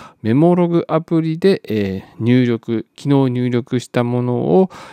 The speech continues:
えー、一度ハテナブログの方に、えーと、アップロードしまして、で、その、えー、ハテナブログに投稿したものの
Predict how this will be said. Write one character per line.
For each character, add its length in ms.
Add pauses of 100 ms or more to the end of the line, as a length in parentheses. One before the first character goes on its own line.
(160)
え 120
ー、 40
一 240
度 160
ハ 160
テ 100
ナ 160
ブ 140
ロ 120
グ 120
の 180
方 360
に、 280 (280)
え 220
ー 40
と、 180
ア 60
ッ 40
プ 260
ロ 180
ー 20
ド 120
し 180
ま 160
し 80
て、 140 (200)
で、 380 (360)
そ 120
の、 260
え 260
ー、 40
ハ 160
テ 160
ナ 180
ブ 140
ロ 160
グ 420
に 180
投 240
稿 260
し 80
た 180
も 240
の 220
の 200